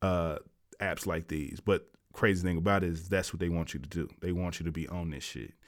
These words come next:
and be on this shit crazy. But I digress.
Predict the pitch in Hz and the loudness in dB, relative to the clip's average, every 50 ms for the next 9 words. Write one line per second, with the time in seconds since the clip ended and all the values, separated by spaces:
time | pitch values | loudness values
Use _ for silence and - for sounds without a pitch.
0 | - - _ _ - 85 85 92 82 - 95 90 90 87 85 - - - 85 76 | -16 -16 _ _ -4 -2 0 0 0 0 2 2 2 2 0 -2 -2 -2 -2 -2
1 | - - - - - - 101 95 87 65 71 - - 78 80 - - - - - | -4 -8 -14 -10 -2 2 4 4 4 2 0 -6 -10 -14 -16 -16 -18 -20 -20 -20
2 | - _ _ - 98 123 135 117 - - - _ _ _ _ _ - _ - 123 | -20 _ _ 2 6 8 8 8 6 2 -2 _ _ _ _ _ -10 _ 6 6
3 | 123 113 107 98 92 101 101 87 80 - - | 8 8 8 8 8 6 6 4 4 0 -6